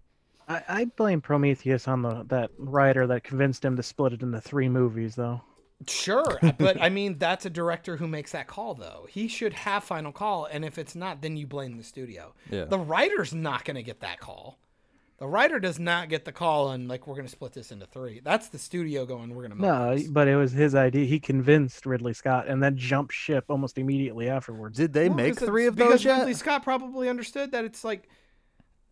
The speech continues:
Speaker 2: you know, Ridley Scott probably didn't even wanna make the fucking film.
Speaker 3: Did they make three of those yet, though, or the, just two? Right?
Speaker 1: No.
Speaker 2: No, they made two, and Covenant was such a piece of shit that nobody was gonna come back for another one.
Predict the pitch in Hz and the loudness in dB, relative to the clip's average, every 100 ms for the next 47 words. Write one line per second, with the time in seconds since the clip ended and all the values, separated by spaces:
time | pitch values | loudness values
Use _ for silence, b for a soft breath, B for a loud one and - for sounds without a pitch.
0 | _ - 277 277 233 262 349 285 349 370 | _ -10 -4 0 0 0 -2 -4 -4 -4
1 | 277 220 196 220 208 202 190 185 226 - | -2 -2 0 0 -2 -4 -4 -4 -6 -10
2 | - - 90 - - 117 120 143 156 135 | -12 -14 -18 -20 -20 -8 -4 0 2 2
3 | 131 - 160 165 170 175 180 190 190 190 | 0 -2 -2 0 0 0 -2 -6 -4 -4
4 | 175 175 - - 113 127 139 - 202 156 | -2 -4 -6 -10 -12 -10 -10 -4 4 6
5 | 147 139 139 135 - 160 180 170 170 160 | 6 6 4 0 -6 -4 0 0 0 -4
6 | - 147 107 85 - 139 135 165 156 147 | -6 -10 -10 -14 -10 -10 -4 -4 -4 -8
7 | 135 - 143 127 135 120 120 - - 120 | -10 -10 -12 -12 -14 -12 -10 -10 -10 -12
8 | - 117 120 117 113 110 101 110 - 104 | -12 -16 -14 -12 -12 -14 -16 -16 -16 -14
9 | 104 - 95 92 92 92 | -16 -16 -20 -18 -20 -20